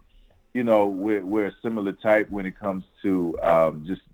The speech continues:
delivery and things of that nature. And I think it would be a kinda, a, a cool little dynamic, you know, uh,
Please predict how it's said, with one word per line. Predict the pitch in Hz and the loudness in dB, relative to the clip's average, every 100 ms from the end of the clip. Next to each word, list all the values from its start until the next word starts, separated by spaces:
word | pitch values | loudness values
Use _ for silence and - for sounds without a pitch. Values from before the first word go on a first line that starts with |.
| 85 | -14
delivery | 80 92 107 95 98 | -4 2 2 2 0
and | 95 | 0
things | 98 92 | -2 0
of | 95 | 2
that | 95 | 2
nature. | 95 95 101 | 0 -2 -2
And | 101 | -2
I | |
think | - 113 | -2 -2
it | 104 | 0
would | 104 | 2
be | 107 | 2
a | 101 | 0
kinda, | - 107 95 | 2 0 0
a, | 92 90 - | 0 0 -2
a | |
cool | - - 104 98 | -6 0 0 2
little | 95 | -2
dynamic, | 87 95 95 101 90 80 - - - _ | 4 4 4 2 0 -6 -18 -20 -20 _
you | 92 | -2
know, | 90 87 82 | 2 2 2
uh, | 80 85 82 80 - 80 | 2 2 4 2 0 -4